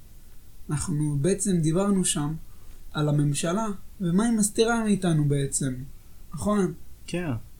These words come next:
Speaker 1: בעצם, אני שאלתי את ישראל, "תגיד, ישראל, מה שתית?" אז הוא אמר לי, "אני שתיתי",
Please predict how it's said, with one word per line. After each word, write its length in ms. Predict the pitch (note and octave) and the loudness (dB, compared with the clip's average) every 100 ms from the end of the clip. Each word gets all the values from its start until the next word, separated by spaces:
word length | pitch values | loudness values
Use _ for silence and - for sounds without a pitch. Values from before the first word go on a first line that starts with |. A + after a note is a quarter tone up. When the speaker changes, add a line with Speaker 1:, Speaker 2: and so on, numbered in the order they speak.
| - | -2
Speaker 1:
בעצם, 520 | F#3 G#3 - G#3+ G3+ F3 - - - - | 2 4 4 4 4 2 -4 -10 -10 -4
אני 180 | F#3+ A3+ | 2 4
שאלתי 380 | - A3+ G#3+ G3 | 4 4 2 -2
את 80 | D#3+ | -2
ישראל, 400 | D#3+ G3 G3+ F3+ | 0 4 4 4
"תגיד, 280 | F3 E3+ G#3+ | 2 0 2
ישראל, 560 | E3+ G3+ G#3 G3+ C#3+ C3+ - - - - - | 4 4 4 4 4 0 -6 -10 -12 -12 2
מה 120 | B3+ | 4
שתית?" 420 | A3 E3+ E3+ - E3 C#3 - - - - - - - - | 6 8 6 6 -2 -4 -8 -8 -8 -10 -14 -14 -12 -8
אז 160 | D3+ C#3 | -2 2
הוא 100 | D#3+ | 4
אמר 140 | E3 | 6
לי, 240 | D#3+ D#3 D3 | 6 4 4
"אני 280 | C#3+ F#3 F3 | 4 4 4
שתיתי", 640 | E3 E3 F3 F3+ F3 | 0 0 0 2 2